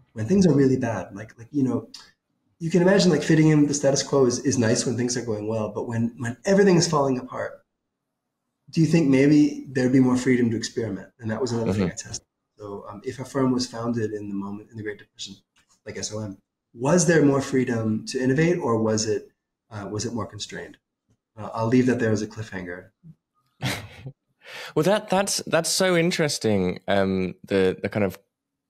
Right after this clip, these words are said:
Speaker 2: constraints of the profession itself, which are kind of implied, or, um, you know, you, of you needing and wanting to, to fit into your own profession, actually being an inhibitor to business innovation. Um,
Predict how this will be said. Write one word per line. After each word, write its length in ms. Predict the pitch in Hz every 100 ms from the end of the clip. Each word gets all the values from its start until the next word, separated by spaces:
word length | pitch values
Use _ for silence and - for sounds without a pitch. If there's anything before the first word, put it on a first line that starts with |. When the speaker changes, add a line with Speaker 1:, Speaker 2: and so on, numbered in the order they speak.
| _ _
Speaker 2:
constraints 840 | - 113 - - - 113 117 - -
of 180 | 101 -
the 120 | 98
profession 640 | - 98 - 101 - 95
itself, 520 | 90 - 104 92 -
which 180 | - -
are 40 |
kind 220 | 92 107 98
of 100 | 90
implied, 800 | 90 - - 101 95 90 85
or, 480 | - 87 87 87 85 _ _ - - _ -
um, 640 | 95 92 90 90 87 87 -
you 100 | 101
know, 60 | 87
you, 220 | 87 85 -
of 180 | 95 80
you 180 | 92 92
needing 460 | 90 95 95 92 92
and 140 | 90
wanting 360 | 92 90 90 87
to, 260 | 92 90 - -
to 100 | 85
fit 300 | - 92 -
into 340 | 92 87 95
your 160 | 90 87
own 140 | 87
profession, 460 | 85 - 95 - 92
actually 280 | - - 90
being 220 | 98 92
an 60 | 90
inhibitor 640 | 90 95 98 95 92 87
to 300 | - 92 87
business 600 | 82 95 - 90 - -
innovation. 800 | - 92 85 92 92 - 76 73 - _ _ _ _ _ -
Um, 600 | 92 90 87 87 85